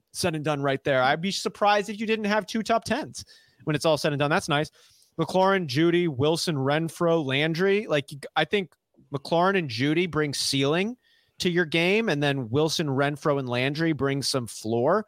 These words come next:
We'll see about Wilson, but you got at least those other two that bring the floor to the game. Um, Higbee and Everett, it's fine. You know, it's not your answer, but I don't think it's your problem either. And, um,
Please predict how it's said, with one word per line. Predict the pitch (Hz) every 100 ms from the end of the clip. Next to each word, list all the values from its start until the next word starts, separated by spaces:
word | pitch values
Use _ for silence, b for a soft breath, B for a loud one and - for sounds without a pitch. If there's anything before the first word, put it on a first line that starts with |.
| _
We'll | -
see | 294
about | 226 131
Wilson, | 104 110 160 151 b b -
but | 139
you |
got | 185 156
at |
least | 151 143
those | 139 120
other | 120 131
two | - 151
that | 143
bring | 127 139
the | 131
floor | - 127
to | 131
the |
game. | 147 165 196 202 b b b b b
Um, | 147 151 151 143
Higbee | 165 185 196
and | 170
Everett, | 143 156 170 165 165 -
it's | -
fine. | - 107 104 110 113 127
You | 135
know, | 127
it's | 120
not | 147
your | 143 110
answer, | 123 120 - 123
but | 120
I |
don't | 123
think | 123 117
it's | -
your | -
problem | 110 110 110
either. | 107 110 110 b b b b b _
And, | 131 131 131 127 127
um, | 127 127 123 127 123